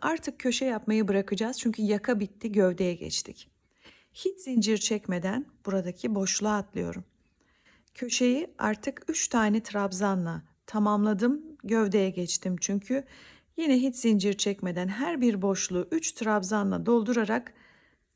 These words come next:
böyle ilerleyeceğim. Diğer kol,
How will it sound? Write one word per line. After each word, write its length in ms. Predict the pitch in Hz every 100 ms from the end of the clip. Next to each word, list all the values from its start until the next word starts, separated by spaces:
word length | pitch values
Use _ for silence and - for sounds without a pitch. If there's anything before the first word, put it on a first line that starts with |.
| _ _ _ _ _ - - 294
böyle 420 | 285 214 214 277 - _ _ _ _ _ - - _ _ _ _ _ _ _ _ _ _
ilerleyeceğim. 680 | 247 202 170 - - - - _ _ _ _ _ _ -
Diğer 340 | 311 247 247
kol, 300 | - 262 247